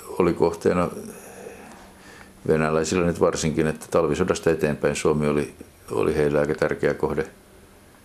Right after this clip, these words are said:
Politiikkaa selviteltiin paljon, sotilasasioita tietenkin myös, ja tuossa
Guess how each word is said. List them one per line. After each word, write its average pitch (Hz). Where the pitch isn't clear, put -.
Politiikkaa 78
selviteltiin 80
paljon, 73
sotilasasioita 78
tietenkin 76
myös, 76
ja 67
tuossa 76